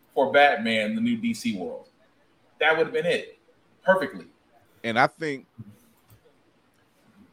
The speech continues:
Speaker 2: there's, there's some things going around, and I get it. I get Gunn saying, "You know what? I really don't wanna use anything from that world 'cause it's so fucked right now. It's just
Speaker 1: Mm-hmm.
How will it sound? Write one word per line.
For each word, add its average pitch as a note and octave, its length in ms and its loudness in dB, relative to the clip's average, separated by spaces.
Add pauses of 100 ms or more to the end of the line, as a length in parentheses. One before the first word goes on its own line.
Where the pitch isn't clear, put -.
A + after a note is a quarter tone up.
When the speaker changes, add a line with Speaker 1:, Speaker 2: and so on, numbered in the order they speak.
(800)
Speaker 2:
there's, D3+ 340 -4
there's C#3+ 220 -6
some G#2+ 120 -14
things G2+ 280 -10
going F#2 160 -10
around, F2 280 -10
and A#2 160 -4
I A#2 120 2
get F2+ 240 -8
it. D#2+ 140 -8
I G#2 120 0
get G2+ 340 -8
Gunn F2+ 380 -8 (840)
saying, G2 420 -4
"You G2+ 80 -8
know G2+ 100 -4
what? G2 260 -2
I G2+ 120 -4
really F#2 300 -8
don't F2+ 180 -14
wanna F2 160 -14
use E2 360 -18
anything E2 460 -16
from - 160 -18
that D2 140 -12
world D#2 260 -10
'cause D#2+ 220 -12
it's E2+ 120 -12
so F#2 680 -10
fucked - 600 -10
right D#2 220 -8
now. D2 360 -8
It's F2 300 -10
just G#2 480 -4
Speaker 1:
Mm-hmm. - 1300 -20